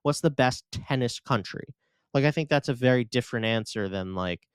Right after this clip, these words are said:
potentially who wi-, might win the Davis Cup or who might win the Billie Jean King Cup or whatever they're calling it nowadays. Um,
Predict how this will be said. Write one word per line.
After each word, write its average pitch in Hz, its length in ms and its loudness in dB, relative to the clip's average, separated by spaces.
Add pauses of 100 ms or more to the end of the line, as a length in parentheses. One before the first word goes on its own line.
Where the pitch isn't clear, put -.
(320)
potentially 127 560 0
who 117 160 2
wi-, 107 340 2
might 113 260 2
win 107 240 0
the 101 80 0
Davis 104 380 2
Cup 101 300 2
or 95 140 0
who 110 160 0
might 104 280 0
win 101 300 -2
the 95 420 0
Billie 101 220 2
Jean 98 260 -6
King 101 280 -2
Cup 85 280 -6
or 80 220 -10
whatever 87 280 -2
they're 82 120 -4
calling 76 340 -12
it - 100 -12
nowadays. - 480 -12 (640)
Um, 95 560 4